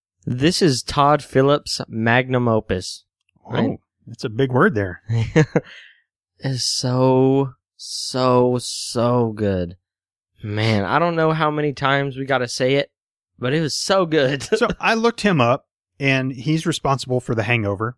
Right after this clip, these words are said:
Speaker 2: He directed that.
Speaker 1: Okay.
Speaker 2: He directed War Dogs, which we, which we enjoyed.
Speaker 1: <laughs> Yeah, that was good.
Speaker 2: Um, A Star Is Born, which is a movie that I really love.
Speaker 1: That's Lady Gaga, Bradley Cooper.
Speaker 2: But then he's, he's like Old School, Hangover Two, Hangover Three, Due Date, Road Trip, Borat,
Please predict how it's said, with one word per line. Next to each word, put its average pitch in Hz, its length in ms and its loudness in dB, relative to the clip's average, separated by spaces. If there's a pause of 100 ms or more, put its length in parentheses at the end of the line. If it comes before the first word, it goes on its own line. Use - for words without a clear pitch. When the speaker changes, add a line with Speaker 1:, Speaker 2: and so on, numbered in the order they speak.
Speaker 2:
He 120 160 -6
directed 120 440 0
that. 95 280 -2 (160)
Speaker 1:
Okay. 120 480 -4
Speaker 2:
He 139 140 0
directed 123 400 2
War 120 200 4
Dogs, 104 300 2
which 104 180 -4
we, 110 300 2
which 113 240 -4
we 135 140 2
enjoyed. 110 400 0
Speaker 1:
<laughs> 170 120 2
Yeah, 156 200 0
that 135 120 0
was 143 180 -2
good. 123 60 -4
Speaker 2:
Um, 127 320 0
A 120 60 -6
Star 131 320 0
Is 143 140 0
Born, 117 400 2
which 117 180 -2
is 104 80 -6
a 107 60 -4
movie 113 220 2
that 101 120 0
I 107 140 0
really 104 460 0
love. 101 260 -4
Speaker 1:
That's 139 360 0
Lady 135 360 0
Gaga, 127 640 2
Bradley 123 320 -2
Cooper. 139 260 -6
Speaker 2:
But 226 140 2
then 254 120 0
he's, 226 220 2
he's 196 220 -2
like 120 180 0
Old 160 300 2
School, 165 400 2
Hangover 151 400 0
Two, 147 340 0
Hangover 156 400 -2
Three, 147 380 -2
Due 131 260 2
Date, 139 340 0
Road 135 320 0
Trip, 139 380 -2
Borat, 139 720 0